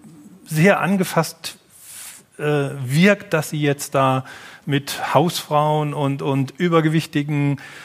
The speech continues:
Hackern, äh, plötzlich so stillgelegt wird und da jetzt, äh, Psychotraining machen soll. Äh, sind Sie das da in dem Film oder ist das Fiktion?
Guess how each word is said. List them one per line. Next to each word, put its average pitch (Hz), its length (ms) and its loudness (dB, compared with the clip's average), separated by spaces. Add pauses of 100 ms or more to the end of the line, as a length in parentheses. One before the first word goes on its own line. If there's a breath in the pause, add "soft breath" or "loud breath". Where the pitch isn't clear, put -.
(180 loud breath)
Hackern, 165 580 2
äh, 151 560 0 (180)
plötzlich 156 440 -2
so 147 420 2 (500)
stillgelegt 156 720 4
wird 147 180 0
und 139 200 -4
da 135 140 4
jetzt, 135 420 0
äh, 127 140 -2
Psychotraining 127 1200 0
machen 110 300 0
soll. 113 300 0 (560 loud breath)
Äh, 202 80 -6 (600)
sind 185 240 2
Sie 175 160 -2
das 226 220 -2
da 202 120 2
in 196 100 4
dem 196 100 4
Film 185 260 4
oder 143 140 2
ist 135 120 -2
das 139 140 -4
Fiktion? 107 460 -10